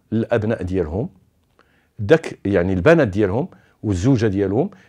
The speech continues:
تيكتبوا لهم داك الممتلكات، تيعطيوهم، و-، وتيكون واحد الاحتياط تيديروه، تيخافوا بان حتى هاد الابناء ولا هاد البنات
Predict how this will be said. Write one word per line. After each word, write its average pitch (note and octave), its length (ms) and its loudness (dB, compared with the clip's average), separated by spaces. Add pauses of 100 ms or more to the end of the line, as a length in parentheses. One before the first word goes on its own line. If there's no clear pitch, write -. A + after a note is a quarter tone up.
تيكتبوا D#3+ 340 -2
لهم D3+ 200 2
داك A#2+ 200 -2
الممتلكات، A2 720 -2
تيعطيوهم، C3 580 2 (380)
و-، A2 540 0
وتيكون C#3+ 400 2
واحد D3 300 2
الاحتياط E3 440 0
تيديروه، C3+ 440 4 (260)
تيخافوا B2+ 420 0
بان C3+ 340 0
حتى C3 200 -2
هاد C3+ 220 4
الابناء C#3 500 -2 (240)
ولا A#2+ 180 6
هاد B2 100 4
البنات C3 380 0